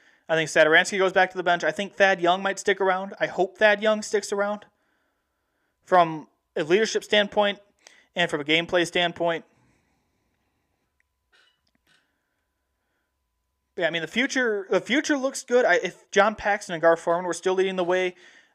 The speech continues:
I'd be absolutely livid right now. I'm trusting the new front office. It's only year one.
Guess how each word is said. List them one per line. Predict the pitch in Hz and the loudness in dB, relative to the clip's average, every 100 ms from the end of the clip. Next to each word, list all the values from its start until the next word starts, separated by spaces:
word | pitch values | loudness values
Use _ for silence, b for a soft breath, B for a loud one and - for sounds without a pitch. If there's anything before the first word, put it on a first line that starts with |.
| _ | _
I'd | 170 170 | 2 2
be | 165 160 151 151 | 2 -2 -2 0
absolutely | 165 160 170 170 | 0 0 -6 -6
livid | 143 160 180 196 | -4 0 2 2
right | 202 | 2
now. | 208 214 214 b b _ _ _ _ _ _ - | 2 -2 -6 b b _ _ _ _ _ _ -8
I'm | 196 | -6
trusting | - 214 214 196 | 0 0 0 -4
the | |
new | 190 | -4
front | 190 185 170 | 0 0 2
office. | 165 165 160 | 2 -2 -10
It's | - | -10
only | 156 165 | -8 -4
year | 180 190 | -2 0
one. | 170 165 170 | 4 2 2